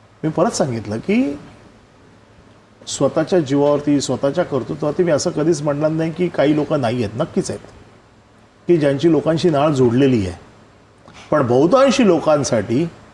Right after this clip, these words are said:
शिवसैनिकांनी मेहनत केलेली आहे. शिवसैनिक, शिवसेना पक्ष असाच चालतो.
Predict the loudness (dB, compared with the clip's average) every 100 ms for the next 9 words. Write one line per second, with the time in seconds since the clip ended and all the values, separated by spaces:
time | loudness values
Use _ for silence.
0 | -20 -20 _ _ _ _ -2 2 4 4
1 | 4 4 4 4 2 0 -2 -6 -6 -10
2 | -14 -20 -20 -20 _ _ _ _ -20 -20
3 | -20 _ _ _ _ _ _ 0 4 4
4 | 4 2 2 0 -2 0 2 2 0 -2
5 | -2 0 0 -2 -2 -4 -4 -8